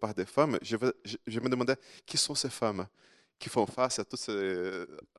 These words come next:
à, à toute la charge des préjugés qu'il y a contre la fréquentation des, des, des Drouot par des femmes. Euh, aussi, si vous aviez des, des, des informations sur les frères Grandidier, sur la vente des objets d'Afrique et surtout d'Amérique du Sud.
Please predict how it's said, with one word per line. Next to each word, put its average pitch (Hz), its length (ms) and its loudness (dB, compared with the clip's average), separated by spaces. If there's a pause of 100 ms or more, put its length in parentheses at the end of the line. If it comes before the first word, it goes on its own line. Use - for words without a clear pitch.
(140)
à, 107 120 -6 (140)
à 101 80 2
toute - 260 -6
la 117 60 0
charge 117 300 -2
des 101 80 -2
préjugés 104 420 -2
qu'il - 120 -8
y 110 40 0
a 107 40 -4
contre - 280 -10
la 92 60 -2
fréquentation - 520 -6
des, 95 300 2 (440)
des, 98 220 6
des 98 200 4
Drouot 113 220 4
par 120 200 2
des 110 100 4
femmes. 90 320 0 (600)
Euh, 135 220 10
aussi, 147 240 2
si - 140 0
vous 165 160 0
aviez 151 180 2
des, 147 100 2 (120)
des, 117 180 4
des 117 200 2
informations 123 500 0
sur - 140 0
les 113 60 2
frères 131 300 -2
Grandidier, 113 800 2
sur - 240 0
la 107 140 0
vente 123 400 2
des 113 200 0
objets 110 480 0 (160)
d'Afrique 101 760 -4 (100)
et 107 100 0
surtout - 240 -4
d'Amérique 104 320 0
du - 80 -6
Sud. 139 280 -2